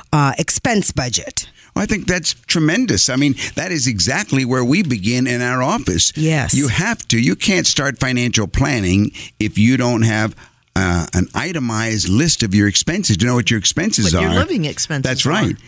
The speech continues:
Speaker 2: That's right. I don't agree with setting off, uh, broad rules of thumb and percentages and no. I'd much rather have a list of your expenses. That's what we do in our office. We begin by getting your living expenses so we know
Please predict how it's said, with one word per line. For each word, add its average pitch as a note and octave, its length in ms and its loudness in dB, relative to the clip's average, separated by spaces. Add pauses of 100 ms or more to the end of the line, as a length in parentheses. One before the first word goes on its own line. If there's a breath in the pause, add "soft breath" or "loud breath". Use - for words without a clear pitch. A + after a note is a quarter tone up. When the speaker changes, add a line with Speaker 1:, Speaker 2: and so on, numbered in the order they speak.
Speaker 2:
That's C3 180 0
right. B2 140 0
I C3 80 0
don't G3+ 240 0
agree E3 340 2
with C3+ 200 4
setting C#3 360 0
off, A#2 300 0
uh, G#2+ 200 0
broad A#2+ 500 0
rules A#2+ 480 4
of G#2 100 0
thumb A#2 460 0
and G2+ 160 0
percentages G#2+ 640 2
and A2+ 160 2
no. A2 200 0 (260 loud breath)
I'd A2 180 -6
much F3+ 320 -4
rather F2+ 380 0 (720)
have A#2 160 2
a A2+ 80 2
list C#3 320 2
of E3+ 100 -2
your D#3+ 140 2
expenses. G#2+ 500 0
That's C3+ 200 0
what F#2+ 60 2
we A2+ 120 4
do F#2+ 100 0
in D#2+ 100 0
our E3+ 160 -2
office. F#2 380 -2 (160 loud breath)
We C3+ 140 4
begin B2+ 500 -2 (220 loud breath)
by G#2+ 100 -2
getting F#2+ 360 0
your F2+ 140 2
living E3+ 320 2
expenses F2+ 680 0 (160 loud breath)
so A2 180 -2
we G#2+ 140 0
know G#2 340 0